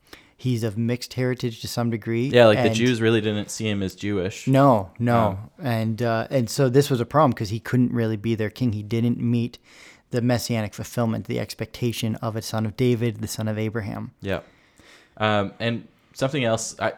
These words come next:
Speaker 2: you know, I talked about both of these things. I think for Matthew, the son of David, um, title is probably the more important one as you
Speaker 1: Mm-hmm.
Speaker 2: go through the gospel.
Speaker 1: Yeah.
Speaker 2: Um, but it's interesting because in the genealogy, people have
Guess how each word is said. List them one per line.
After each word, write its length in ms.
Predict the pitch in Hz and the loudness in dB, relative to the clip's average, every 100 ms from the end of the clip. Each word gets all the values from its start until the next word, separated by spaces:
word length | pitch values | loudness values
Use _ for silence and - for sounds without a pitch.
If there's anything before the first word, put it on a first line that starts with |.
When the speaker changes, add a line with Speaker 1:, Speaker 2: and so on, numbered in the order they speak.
| - | -8
Speaker 2:
you 140 | 117 | -6
know, 300 | 107 98 95 - | -2 -4 -4 -4
I 80 | 110 | -4
talked 300 | 131 135 131 | 2 0 2
about 200 | 120 - | 0 2
both 220 | 107 113 | 0 -2
of 80 | 104 | -4
these 220 | 104 - | -6 -6
things. 260 | 104 95 92 | -8 -8 -6
I 120 | 98 | -6
think 380 | 120 120 113 - _ _ _ _ | -4 -4 -4 -14 _ _ _ _
for 280 | - 120 107 | -4 -2 0
Matthew, 600 | 107 107 117 117 107 101 | 0 0 0 -2 -6 -4
the 100 | 98 | -6
son 260 | - 110 | -4 -4
of 100 | 101 90 | -4 -2
David, 540 | 104 101 98 92 - _ 95 | 0 0 0 -2 -6 _ -4
um, 300 | 95 92 90 - | -2 -4 -6 -14
title 540 | - - 104 98 95 | -10 -2 0 0 -2
is 100 | 92 | -4
probably 460 | - 107 104 101 104 | -4 -2 0 0 -2
the 80 | 98 | -4
more 180 | 95 | -6
important 440 | 92 90 104 104 113 | -8 -6 -6 -4 -4
one 180 | 107 98 | -4 -4
as 160 | 107 | -6
you 60 | 98 | -4
Speaker 1:
Mm-hmm. 80 | 98 | -4
Speaker 2:
go 80 | |
through 180 | 95 101 | -4 -8
the 80 | 92 | -8
gospel. 640 | 87 90 95 - 110 117 - - | -4 -4 -4 -6 -6 -6 -10 -16
Speaker 1:
Yeah. 100 | - - - | -16 -16 -8
Speaker 2:
Um, 460 | 104 101 92 87 - | -4 -2 -4 -6 -4
but 120 | 107 | -4
it's 120 | 98 | -2
interesting 460 | 123 143 156 - 107 | -6 -4 -4 -4 -6
because 360 | 104 120 107 - | -2 0 0 -2
in 180 | 123 139 | -2 0
the 100 | 139 | 0
genealogy, 720 | 110 110 104 104 110 107 95 | -2 -4 0 2 2 2 -4
people 340 | 92 110 101 98 | -6 -8 -6 -4
have 200 | 92 | -4